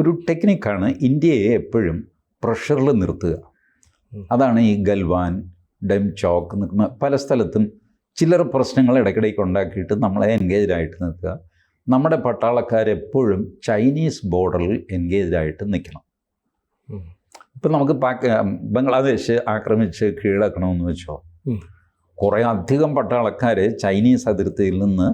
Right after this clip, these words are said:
Speaker 1: ബംഗ്ലാദേശിലേക്ക് നമുക്ക് ഡിപ്ലോയ് ചെയ്യേണ്ടി വരും.
Speaker 2: അതെ.
Speaker 1: അപ്പം ചൈന എന്ത് ചെയ്യും? ആ, line of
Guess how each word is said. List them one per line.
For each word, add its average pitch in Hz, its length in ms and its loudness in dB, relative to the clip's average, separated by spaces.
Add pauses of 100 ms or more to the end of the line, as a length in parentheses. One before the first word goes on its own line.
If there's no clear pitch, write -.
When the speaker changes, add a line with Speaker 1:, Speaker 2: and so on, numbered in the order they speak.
(440)
Speaker 1:
ബംഗ്ലാദേശിലേക്ക് 120 760 2
നമുക്ക് 104 260 2
ഡിപ്ലോയ് 123 420 0
ചെയ്യേണ്ടി 87 360 0
വരും. - 160 -4 (460)
Speaker 2:
അതെ. 101 160 -10 (800)
Speaker 1:
അപ്പം 123 200 0
ചൈന 147 260 0
എന്ത് 151 240 4
ചെയ്യും? 120 280 2 (680)
ആ, 110 360 2 (240)
line 131 280 2
of 135 80 -4